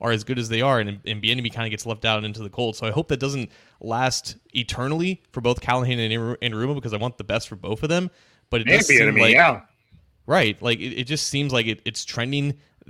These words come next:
Speaker 1: that sort of way, and until, like, <laughs> I guess a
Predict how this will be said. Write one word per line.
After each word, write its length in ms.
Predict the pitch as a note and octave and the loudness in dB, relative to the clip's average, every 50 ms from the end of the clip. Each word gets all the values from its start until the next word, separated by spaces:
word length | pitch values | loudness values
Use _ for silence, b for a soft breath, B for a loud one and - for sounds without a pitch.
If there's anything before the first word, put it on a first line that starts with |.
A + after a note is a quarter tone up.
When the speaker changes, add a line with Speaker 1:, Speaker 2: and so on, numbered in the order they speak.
| - - | -20 -10
Speaker 1:
that 240 | - G#2+ A2+ B2 B2 | -2 0 0 2 0
sort 180 | - - C3+ B2+ | 0 0 0 0
of 140 | A#2+ G#2 G2+ | 0 0 0
way, 180 | G2+ A2+ B2+ | 0 2 2
and 100 | C3 A#2+ | 2 0
until, 640 | A2+ G#2+ - - - A#2+ A#2 A#2+ A#2+ A#2+ A#2+ A#2 - _ _ _ _ | -2 -4 -6 -6 -2 0 2 2 4 2 0 -2 -4 _ _ _ _
like, 240 | G2 F#2+ F2+ F#2 - - - _ _ | -8 -8 -8 -8 -10 -16 -20 _ _
<laughs> 220 | _ _ _ - | _ _ _ -14
I 680 | B2 - - - - G2 - - - F#2+ F#2+ - G2 G2 | -8 -6 -6 -4 -6 -8 -8 -8 -10 -10 -8 -8 -10 -10
guess 200 | F2+ F#2+ - - | -8 -10 -10 -10
a 60 | G#2 | -12